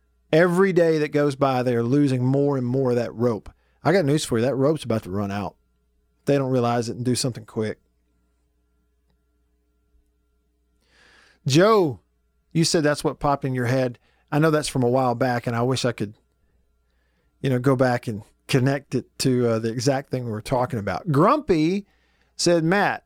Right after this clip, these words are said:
the world's best egg rolls were at Johnny Lee's Golden Dragon.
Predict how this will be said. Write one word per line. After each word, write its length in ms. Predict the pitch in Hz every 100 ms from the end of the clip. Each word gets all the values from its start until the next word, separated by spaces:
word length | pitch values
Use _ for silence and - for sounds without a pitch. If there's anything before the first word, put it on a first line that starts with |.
| _
the 100 | 139
world's 320 | 139 175 208 175
best 320 | 170 160 -
egg 240 | 170 170
rolls 380 | 139 123 123 135
were 180 | 135 123
at 160 | -
Johnny 400 | 110 123 156 208
Lee's 400 | 196 170 170 160
Golden 500 | 135 151 180 190 175
Dragon. 720 | 143 135 147 139 117 98 85